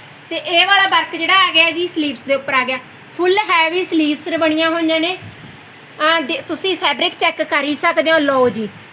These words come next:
ਬਹੁਤ ਹੀ ਸੋਹਣਾ ਸੌਫਟ ਸਟਾਫ ਹੈਗਾ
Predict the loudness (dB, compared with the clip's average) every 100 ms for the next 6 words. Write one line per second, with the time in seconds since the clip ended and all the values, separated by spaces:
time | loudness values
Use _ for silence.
0 | -20 -20 -20 -20 -16 0 4 6 4 2
1 | 0 0 2 2 0 -2 0 0 0 0
2 | 2 0 0 0 0 -2